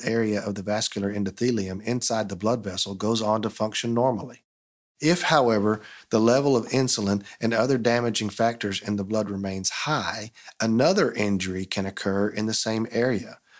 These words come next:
before the L D L Band-Aid can be removed. What happens then? Well, another Band-Aid is placed, of course. Now, if these Band-Aids start to stack up on top of one another, you can imagine the result, a cholesterol plaque.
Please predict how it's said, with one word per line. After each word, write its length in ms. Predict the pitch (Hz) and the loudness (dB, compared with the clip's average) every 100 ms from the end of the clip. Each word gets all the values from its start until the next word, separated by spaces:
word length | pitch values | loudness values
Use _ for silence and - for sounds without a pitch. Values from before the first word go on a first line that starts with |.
| _ | _
before 400 | 107 - 120 127 | -4 0 2 2
the 120 | 120 117 | 0 0
L 200 | 113 113 | 0 2
D 240 | 110 104 | 2 4
L 160 | 104 101 | 2 0
Band-Aid 580 | 101 101 104 98 95 | 0 0 0 -2 -4
can 160 | - 98 | -6 -4
be 140 | 98 | -2
removed. 640 | 98 95 110 101 - - - _ _ _ _ _ - | -2 0 0 0 -2 -14 -18 _ _ _ _ _ -4
What 140 | 113 113 | -2 2
happens 360 | 131 120 110 | 2 2 2
then? 360 | 117 135 180 - _ _ _ _ _ | 4 2 2 -4 _ _ _ _ _
Well, 380 | 117 113 127 131 110 | 0 4 4 2 0
another 320 | 110 113 123 | 0 2 0
Band-Aid 560 | 107 117 139 107 98 | 2 2 2 2 0
is 100 | 107 | 0
placed, 400 | - - 147 139 | -2 2 2 2
of 120 | - - | -4 -6
course. 480 | 92 82 - - - _ - - - | -8 -6 -6 -6 -8 _ -20 -20 0
Now, 200 | 120 120 | 2 2
if 100 | 107 | 4
these 220 | 135 139 | 4 4
Band-Aids 580 | 117 135 180 131 110 110 | 4 4 4 2 0 0
start 320 | - 120 127 | 0 0 0
to 100 | - | 0
stack 440 | - - 117 123 - | -2 0 -2 -2 -6
up 260 | 139 113 - - | -4 -4 -4 -10
on 160 | 101 | -8
top 400 | - - 156 151 | -6 -2 0 0
of 100 | 98 | -4
one 160 | 98 95 | -4 -4
another, 480 | 90 87 - 78 - _ _ - | -6 -10 -12 -16 -20 _ _ -6
you 120 | 117 | -4
can 140 | 110 101 | 0 0
imagine 420 | 101 101 110 107 | 0 0 0 0
the 80 | 104 | 2
result, 540 | 104 101 - - - _ _ _ 107 | 0 0 -4 -8 -18 _ _ _ -10
a 80 | |
cholesterol 640 | - 101 104 98 104 95 92 | -2 0 0 -2 -2 -2 -4
plaque. 520 | - 95 - - - | -8 -8 -8 -14 -18